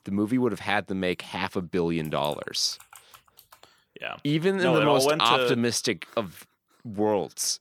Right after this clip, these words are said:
Speaker 1: who would have thought that to be a realistic scenario?
Speaker 2: It all went to paying Taylor Swift, as outlined by the, the conspiracy that Ellie Conway, the writer of the Argyle book, was actually Taylor Swift. There's,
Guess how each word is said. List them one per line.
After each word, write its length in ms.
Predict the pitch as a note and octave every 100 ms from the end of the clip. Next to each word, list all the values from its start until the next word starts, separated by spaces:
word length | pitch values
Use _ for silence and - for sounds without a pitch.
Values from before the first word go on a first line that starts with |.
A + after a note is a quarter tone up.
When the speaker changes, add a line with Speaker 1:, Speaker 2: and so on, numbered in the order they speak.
| -
Speaker 1:
who 240 | - C3 C3
would 280 | C3+ C3 A#2
have 100 | -
thought 300 | A2+ G#2+ -
that 180 | G2+ -
to 80 |
be 200 | F#2+ G2
a 60 | F#2+
realistic 680 | F2 F#2 G2+ F#2 - F#2+ -
scenario? 580 | F#2 E2 F2 A1+ G#1+ - - - - - - _ _ _ _ _
Speaker 2:
It 100 | G3+
all 140 | G3+ B2+
went 160 | C#3
to 60 | -
paying 280 | C#3+ C3 A#2
Taylor 340 | A#2+ A#2 A2
Swift, 400 | - B2+ - -
as 160 | F2+ F#2
outlined 540 | G#2+ G#2 G2 D#2+ -
by 180 | - E2+
the, 340 | E2+ F2 D#2+ -
the 240 | - -
conspiracy 720 | - G2 - A2+ G2+ F2 - D2+
that 180 | D#2+ -
Ellie 260 | F#2+ G2
Conway, 480 | F2 G2 G2 F#2 E2+
the 200 | E2 E2+
writer 400 | E2+ F#2+ F#2+ F#2
of 120 | E2+ E2
the 100 | F2+
Argyle 400 | F2 E2+ E2 E2
book, 380 | F2+ F2 - -
was 220 | G2 F#2
actually 380 | F2+ - F#2 F2
Taylor 320 | F2+ F2 E2+
Swift. 500 | - G2 E2+ - - _ _ - _ _ - - - -
There's, 340 | - G2 F#2